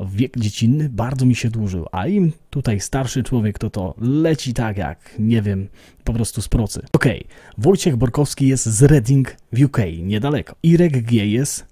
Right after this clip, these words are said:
z U S A, z Chicago. Xory Maxo jest z Livingston w Szkocji. Bernat K M jest z Irlandii,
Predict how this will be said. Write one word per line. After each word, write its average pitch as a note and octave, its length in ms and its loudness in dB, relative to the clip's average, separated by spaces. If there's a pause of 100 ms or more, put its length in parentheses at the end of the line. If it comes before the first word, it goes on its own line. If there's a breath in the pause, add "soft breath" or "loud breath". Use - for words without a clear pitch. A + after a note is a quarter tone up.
(220)
z B2+ 120 2
U F3+ 140 4
S F#3 140 2
A, A#2 180 -4 (220)
z - 120 -10
Chicago. D3 500 -2 (240)
Xory D#3+ 360 4
Maxo D3+ 380 0
jest B2 220 0
z A#2 100 0
Livingston E3 640 -2 (200)
w - 100 -16
Szkocji. - 600 -2
Bernat C#3+ 500 2
K - 140 -4
M A#2 240 -2
jest B2 240 0
z B2+ 40 0
Irlandii, D3 600 2